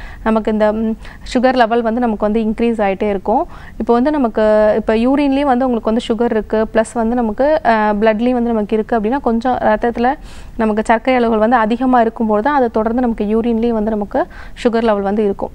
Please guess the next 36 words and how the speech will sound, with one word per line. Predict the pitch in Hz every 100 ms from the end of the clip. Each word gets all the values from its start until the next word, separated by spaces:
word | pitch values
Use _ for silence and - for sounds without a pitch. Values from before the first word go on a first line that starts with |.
| -
அதனால | 208 208 302 381 - - -
ப்ராப்பரா | 226 240 240 285 311 226
இப்போ | 226 226
உணவு | 247 269
முறைகள் | 247 233 220
நான் | 220
சொன்ன | 220 220 226
மாதிரி | 262 247
நல்லா | 233 233
வந்து | 220 -
சவைச்சு | 202 226 - 220
எடுத்துக்கோங்க. | 208 - 208 208 - - -
ப்ராப்பரா, | 233 240 269 285 - 226
அஹ், | 208 -
தூக்கம் | 285 285 285 226
வந்து | 233 233
ப்ராப்பரா | 214 214 226 220
வந்து | 208
இருக்கணும். | 202 202 - - - - 220
நமக்கு | 214 214
என்ன | 240 302
hormonal | 277 247 254 262 254 240
சேஞ்சஸா | 233 226 226 226 220
இருந்தாலும் | 220 220 214 285 277
நமக்கு | 214 269 349 - - - -
உடல் | 254 277 247
உஷ்ணம் | - 285 247
வந்து | 247 226
அதிகமாகாம, | 233 254 233 214 220 214 214 226
late | 262 262 254
night | 254 -
அந்த | 220
மாதிரி | 220 226 233
வந்து | 220 226
தூங்காம, | 226 220 214 269 -
ப்ராப்பரா | 214 220 247